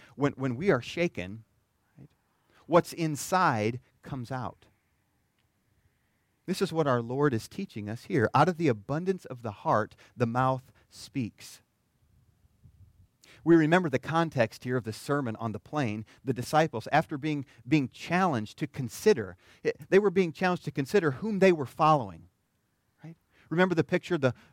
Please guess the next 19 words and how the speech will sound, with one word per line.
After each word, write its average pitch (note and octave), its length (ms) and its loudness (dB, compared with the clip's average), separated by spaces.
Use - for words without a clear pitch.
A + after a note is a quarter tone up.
the C3+ 300 -4
blind C#3+ 560 2
leading D3+ 320 -4
the A#2+ 100 -4
blind? C3+ 580 -4
Jesus D3 320 -2
says D3+ 240 4
a, A2+ 160 2
a, B2+ 180 2
a A#2 80 -4
student F3 600 -4
becomes C#3+ 520 -8
like C#3+ 180 0
his A#2 160 -10
teacher. D#3+ 460 -6
Who D#3 180 -4
are E3 80 0
you C#3+ 160 -6
following? D#3 680 0